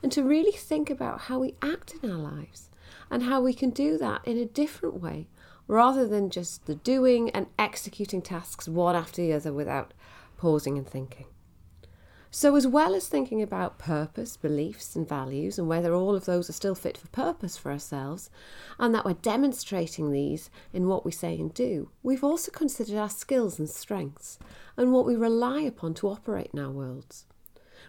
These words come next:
We've thought about our behaviour and the patterns that create that behaviour,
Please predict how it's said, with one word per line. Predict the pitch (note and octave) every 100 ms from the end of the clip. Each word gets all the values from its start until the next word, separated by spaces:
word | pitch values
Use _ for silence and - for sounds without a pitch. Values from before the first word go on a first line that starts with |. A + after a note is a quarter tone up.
| -
We've | A#3+
thought | C#4 D4+
about | B3+ A3
our | F#3+
behaviour | E3+ - G3+ A3+ C4+ C#4+ D#4+ -
and | G#3+
the |
patterns | G3 F#3+ - F3
that | - -
create | - D#3+ E3+ -
that | A#3+
behaviour, | A#3+ G#3+ B3 B3+ C#4 C#4